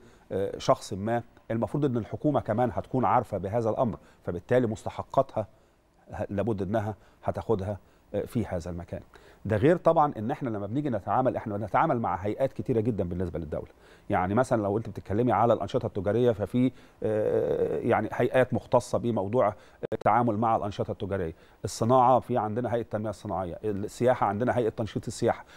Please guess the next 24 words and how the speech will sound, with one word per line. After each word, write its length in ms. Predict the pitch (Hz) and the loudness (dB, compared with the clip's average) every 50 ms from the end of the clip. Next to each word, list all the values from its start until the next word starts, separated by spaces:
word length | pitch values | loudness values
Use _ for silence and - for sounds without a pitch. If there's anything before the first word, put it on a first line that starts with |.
| - - - - | -20 -20 -6 -4
فكل 380 | - 98 - 180 202 208 196 | -4 2 4 4 4 4 2
ال-، 180 | 180 147 135 123 - | 2 0 0 -2 -4
ال-، 200 | 113 104 - - | -6 -6 -6 -6
ال-، 400 | 110 104 - - - - 104 101 | -6 -6 -6 -6 -8 -6 -6 -6
ال-، 100 | - - | -4 -2
العناصر 440 | 107 101 92 104 131 156 160 - 131 | 0 0 2 4 4 4 4 2 -2
المختلفة 460 | 117 110 - - - 143 143 - - | -2 -2 -4 0 0 0 0 0 -2
الموجودة 360 | 107 107 110 110 123 135 127 113 | -4 -4 -4 -4 -2 -2 -2 0
دي 180 | 120 - - | -2 -2 -4
المفروض 420 | 113 110 107 - - 139 143 131 127 | -4 -4 -4 -4 -4 -4 -2 0 0
إنها 260 | 127 143 131 123 113 | 0 0 2 0 0
تربط 480 | - - 165 165 156 139 117 147 147 - - | 2 4 4 4 4 4 2 2 2 2 -2
بشكل 400 | 117 107 - - 147 - - 113 | -8 -8 -4 -4 -4 -4 -2 -2
عام 340 | 107 92 107 135 139 139 139 - - - - - - _ | 0 0 2 2 2 2 0 -4 -10 -18 -20 -20 -10 _
عن 180 | - 104 117 117 | -2 0 0 0
طريق 300 | - 120 113 131 160 - - - - | 0 2 2 2 2 2 -2 -8 -10
هيكل 800 | 113 117 117 127 151 156 147 - - - 147 131 131 117 107 87 | -8 -4 0 2 2 2 2 0 0 2 2 4 4 2 -2 -4
علمي 460 | 95 113 143 156 139 135 143 143 - | -2 0 0 0 0 0 0 0 2
أو 180 | - 110 104 104 | 2 2 2 2
معروف 520 | 104 104 95 101 110 139 147 - - - | 2 2 2 4 4 2 2 0 0 2
واحد 360 | 123 143 147 - - 135 113 - - _ - - _ - | 4 4 4 2 0 -4 -6 -6 -12 _ -20 -18 _ -2
لل-، 240 | 104 127 143 151 147 - | 2 4 4 4 4 0
ال-، 560 | 120 107 104 107 98 110 110 101 107 - - | -4 -4 -4 -4 -4 -4 -4 -6 -4 -4 -4
المباني، 460 | 107 113 113 101 127 135 131 98 | -2 -2 0 2 4 2 2 2